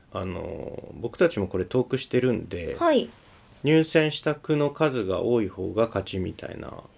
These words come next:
Speaker 1: 確かなんか決めた気がするんだけど。
Speaker 2: なんか不思議な大会がね、組まれましたよね。
Speaker 1: うん。まあ、これは海馬さんには関係がなく、
Speaker 2: うん。
Speaker 1: 僕たちラジオポトフとして勝手にやっていることなんですけれども、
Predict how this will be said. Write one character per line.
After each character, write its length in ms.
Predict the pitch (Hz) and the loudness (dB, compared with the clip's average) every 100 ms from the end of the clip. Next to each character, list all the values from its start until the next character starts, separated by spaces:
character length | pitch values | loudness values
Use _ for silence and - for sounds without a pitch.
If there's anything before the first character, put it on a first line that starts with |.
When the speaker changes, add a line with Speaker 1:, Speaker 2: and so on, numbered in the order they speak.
| - - - | -20 -14 -4
Speaker 1:
確 200 | 131 - | -2 0
か 80 | 101 | -2
な 80 | 104 | -2
ん 80 | |
か 60 | 87 | -4
決 100 | - | -4
め 120 | 107 104 | -2 0
た 180 | 104 | 0
気 160 | 101 104 | 0 0
が 120 | 98 | 0
す 140 | - 95 | 0 0
る 100 | 220 | 2
ん 20 | |
だ 100 | 220 | 2
け 80 | 208 | 2
ど。 60 | |
Speaker 2:
な 80 | - | -2
ん 20 | |
か 20 | |
不 160 | - 226 | -2 0
思 140 | 262 | 2
議 80 | 247 | 6
な 140 | 247 254 | 6 6
大 320 | 247 247 247 | 4 4 4
会 300 | 247 240 240 | 4 4 4
が 160 | 240 233 | 4 4
ね、 160 | 233 | 4
組 200 | 226 220 | 2 4
ま 120 | 240 | 6
れ 100 | 254 | 6
ま 160 | 254 285 | 6 4
し 80 | 285 | 0
た 140 | - | -4
よ 160 | 180 160 | -4 -4
ね。 360 | 175 175 156 - | -4 -4 -6 -2
Speaker 1:
う 80 | 127 | 2
ん。 340 | 123 95 90 - _ _ _ _ _ _ - | 2 2 -4 -14 _ _ _ _ _ _ -2
ま 80 | 156 | 2
あ、 40 | |
こ 100 | 170 | 8
れ 60 | 185 | 8
は 60 | 170 | 8
海 100 | 170 | 6
馬 160 | 147 | 4
さ 240 | - 101 95 | 4 0 0
ん 180 | 90 - - - | -2 -10 -14 0
に 160 | 160 | 4
は 100 | 113 | 4
関 220 | - 95 | 4 -2
係 120 | 92 92 | 0 0
が 140 | 90 | 0
な 140 | 92 | -4
く、 340 | 90 - 104 123 - | -6 -12 -10 -10 -10
Speaker 2:
う 100 | 220 | 0
ん。 180 | 254 247 | 4 6
Speaker 1:
僕 100 | 214 | 6
た 40 | 196 | 2
ち 120 | - | -2
ラ 100 | 98 | -2
ジ 140 | 101 | 0
オ 80 | 107 | -2
ポ 140 | 123 | 0
ト 100 | 120 | -2
フ 400 | 113 113 117 113 113 | 0 2 2 0 0
と 120 | 123 | 0
し 120 | - | 0
て 160 | - 160 | 4 4
勝 160 | 98 | 2
手 180 | - 101 | -4 -4
に 100 | 92 | -2
や 80 | 87 | -6
っ 20 | |
て 180 | - 95 | -6 -6
い 60 | |
る 100 | 90 | -4
こ 140 | 87 - | -2 -2
と 100 | 107 | 0
な 100 | 101 | 0
ん 80 | 87 | -2
で 80 | 87 | -8
す 140 | - | -8
け 100 | - | -6
れ 60 | 87 | -6
ど 140 | 90 | -4
も、 320 | 101 131 165 | 2 2 2